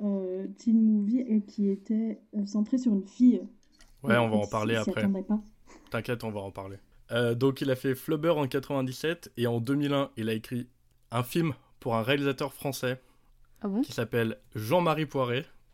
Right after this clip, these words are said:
Speaker 3: Oula.
Speaker 2: Le film s'appelle Les Visiteurs en Amérique.
Speaker 3: Quoi ?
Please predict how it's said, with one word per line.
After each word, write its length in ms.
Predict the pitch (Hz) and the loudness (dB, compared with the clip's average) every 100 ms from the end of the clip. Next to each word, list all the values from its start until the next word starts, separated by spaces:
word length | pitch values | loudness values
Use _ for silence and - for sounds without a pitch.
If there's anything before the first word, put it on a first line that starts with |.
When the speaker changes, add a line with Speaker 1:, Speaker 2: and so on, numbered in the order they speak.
| 294 | -4
Speaker 3:
Oula. 280 | 285 240 202 - - - - | -2 -2 -4 -18 -20 -20 -4
Speaker 2:
Le 140 | 123 | -2
film 180 | 120 170 | 0 0
s'appelle 400 | 160 131 143 147 - | 0 0 0 -2 -4
Les 160 | 113 | -4
Visiteurs 480 | 110 143 151 139 160 | -2 -2 -4 -2 0
en 80 | 131 | 0
Amérique. 540 | 123 131 123 123 - - - _ | 0 0 -4 -6 -12 -20 -20 _
Speaker 3:
Quoi ? 240 | - - | -20 -10